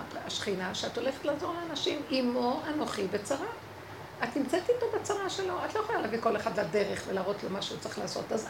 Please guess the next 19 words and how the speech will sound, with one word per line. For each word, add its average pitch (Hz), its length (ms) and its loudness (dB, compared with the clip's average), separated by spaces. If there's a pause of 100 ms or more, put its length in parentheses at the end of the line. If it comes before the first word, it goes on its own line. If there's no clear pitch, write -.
(100)
את 370 120 0
עושה 226 220 0
את 214 120 -4
העבודה 185 340 -6
שלך. - 200 -4 (400)
חוץ - 400 6
מזה, 294 220 6
את 254 140 2
מושיטה - 360 0
יד 226 280 2
לעזור 170 580 2
לה. 170 340 0 (840)
חוץ - 560 8
מזה, 302 380 8
אל 330 140 8 (120)
תשפטי 285 600 6
ותדוני 226 760 4
את - 60 0
עצמך. 214 920 2